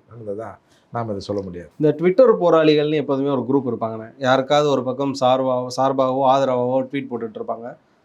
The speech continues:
Speaker 2: இப்ப சவுக்கு சங்கர் அரெஸ்ட்டுக்கு அப்புறமா சங்கருக்கு ஆதரவா என்ன போடுறாரு அப்படின்னு பாத்தீங்கன்னா, ஜெயிலுக்குள்ள வச்சு அவரோட கதையை முடிக்கிறதுக்கு பிளான் போட்டிருக்காங்க தமிழ்நாடு அரசு.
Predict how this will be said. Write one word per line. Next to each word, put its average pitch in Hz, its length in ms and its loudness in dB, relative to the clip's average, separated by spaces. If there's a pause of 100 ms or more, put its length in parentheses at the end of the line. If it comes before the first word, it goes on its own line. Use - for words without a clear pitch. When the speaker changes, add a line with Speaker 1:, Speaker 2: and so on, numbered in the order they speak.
(160)
Speaker 2:
இப்ப 139 260 -2
சவுக்கு 175 280 6
சங்கர் 151 260 2
அரெஸ்ட்டுக்கு 131 420 2
அப்புறமா 139 480 2
சங்கருக்கு 139 480 0
ஆதரவா 135 260 4
என்ன 131 160 -2
போடுறாரு 123 340 -2
அப்படின்னு 113 280 -6
பாத்தீங்கன்னா, 120 480 -6 (520)
ஜெயிலுக்குள்ள 190 360 6
வச்சு 160 300 6
அவரோட 131 220 2
கதையை 135 300 2
முடிக்கிறதுக்கு 123 420 -4
பிளான் 123 220 0
போட்டிருக்காங்க 113 420 -6
தமிழ்நாடு 117 420 -6
அரசு. 113 420 -12